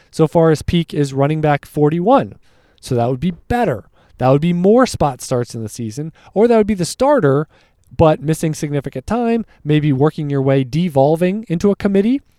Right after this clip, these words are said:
That could be in play as well. Then finally, four, a third of the outcomes are busts,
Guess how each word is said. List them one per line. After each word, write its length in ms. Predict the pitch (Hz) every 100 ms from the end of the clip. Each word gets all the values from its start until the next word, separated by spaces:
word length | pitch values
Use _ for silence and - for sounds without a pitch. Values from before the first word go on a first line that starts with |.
| _ _ _ _
That 220 | - 165 -
could 160 | 165
be 180 | 156 151
in 120 | 147
play 440 | - 135 120 131 - _ -
as 220 | 131 127
well. 300 | 139 123 - _ _ _ - - - - -
Then 140 | 151
finally, 500 | 143 156 185 143 123 - _ _
four, 640 | _ - 202 240 170 165 - _ -
a 120 | 151
third 600 | - - 220 269 277 277
of 160 | 226 202
the 140 | 220
outcomes 600 | 202 214 - 120 101 - - _ _ _ - -
are 120 | 147
busts, 600 | 131 160 143 - - -